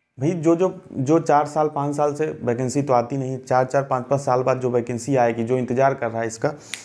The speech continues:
और जिसने पीटी नहीं किया वो हंड्रेड परसेंट कोर्ट में जाएगा, ठीक है। और सरकार को भर्ती नहीं करनी है, इसीलिए इस तरह की जो अर्हता है वो लागू की गई है, क्योंकि उनको भी पता है कि ये वैकेंसी कोर्ट में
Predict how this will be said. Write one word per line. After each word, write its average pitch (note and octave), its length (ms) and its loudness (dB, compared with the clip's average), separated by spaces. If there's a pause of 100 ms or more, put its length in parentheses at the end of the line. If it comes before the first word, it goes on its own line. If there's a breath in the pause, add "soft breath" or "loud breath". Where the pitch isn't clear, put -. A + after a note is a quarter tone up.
(180 loud breath)
और A#2+ 80 2
जिसने C3+ 260 2
पीटी C#3+ 300 2
नहीं C#3+ 200 4
किया E3 120 4
वो E3+ 120 4
हंड्रेड C3 320 0
परसेंट C3+ 320 0
कोर्ट A#2 240 0
में D3 180 -2
जाएगा, G#2 440 -2
ठीक E3+ 240 -2
है। G#3+ 80 -2 (380 loud breath)
और A#2+ 60 2
सरकार C3 340 2
को D#3 100 -4
भर्ती C3+ 340 -2 (260)
नहीं B2 320 4
करनी F3 400 2
है, F3 160 -4
इसीलिए D#3+ 480 -2
इस - 260 -8
तरह C#3 200 0
की C#3 100 0
जो B2+ 140 -2
अर्हता A2+ 440 -2
है D3 200 -4 (440 loud breath)
वो A#2 80 -4
लागू A2 340 -2 (100)
की C#3 240 4
गई C#3+ 180 4
है, C#3+ 200 -2 (320 loud breath)
क्योंकि D3+ 260 0 (160)
उनको C3 280 2
भी E3 100 2
पता C#3+ 260 2
है D3 120 2
कि D#3+ 80 -2
ये D#3 80 0
वैकेंसी A#2+ 460 -4
कोर्ट A#2 300 -2
में D3 180 -4